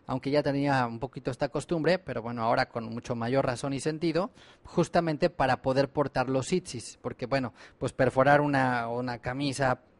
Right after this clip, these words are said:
este, pues sí sería como dañarla, porque evi-, evidentemente si no le haces un ojal, y algún día lo hice, pues esto suele ser costoso, o sea, llevar cada camisa que le pongan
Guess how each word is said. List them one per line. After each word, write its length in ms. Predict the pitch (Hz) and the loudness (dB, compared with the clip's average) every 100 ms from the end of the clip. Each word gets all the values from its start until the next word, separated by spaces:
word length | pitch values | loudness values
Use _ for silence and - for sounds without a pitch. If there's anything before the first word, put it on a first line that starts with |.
| 120 | -14
este, 520 | 110 107 120 113 120 - _ _ | -12 -14 -14 -14 -14 -20 _ _
pues 340 | 120 110 - _ - _ | -14 -14 -16 _ -20 _
sí 200 | - 139 | -8 -8
sería 500 | - 120 131 123 117 | -4 -4 0 0 -2
como 520 | - 117 113 117 107 - - - | -6 -10 -6 -8 -8 -16 -20 -6
dañarla, 540 | 127 131 175 170 127 | 0 2 2 2 0
porque 260 | 117 110 113 | 0 -4 -6
evi-, 160 | 113 117 | -6 -8
evidentemente 840 | 120 117 123 131 131 131 123 131 - - | -6 -4 -4 -4 -4 -4 -4 -6 -8 -20
si 180 | - 139 | -10 -2
no 100 | 135 | 2
le 100 | 135 | 2
haces 200 | 135 123 | 0 -4
un 160 | 143 135 | -2 0
ojal, 420 | 131 170 151 156 | 2 4 4 2
y 200 | 135 120 | -4 -2
algún 300 | 120 120 135 | -2 -2 -2
día 140 | 135 135 | 2 2
lo 180 | 135 | 4
hice, 380 | 151 156 135 139 - - - _ | 2 0 -2 -4 -6 -20 -20 _
pues 180 | - 117 | -10 -8
esto 200 | 123 131 | -6 -8
suele 240 | - 123 120 | -4 -2 0
ser 180 | 131 | -4
costoso, 520 | - 123 - 185 - 127 | -2 -4 4 4 4 -2
o 20 | |
sea, 120 | 131 | -2
llevar 380 | 120 117 135 135 | -2 2 2 0
cada 400 | 135 151 156 143 | 0 2 2 0
camisa 560 | 123 131 165 147 127 | -2 -4 -6 -4 -6
que 200 | - 113 | -6 -8
le 120 | 110 113 | -6 -8
pongan 640 | - 127 127 123 120 | -4 -2 -2 -4 -6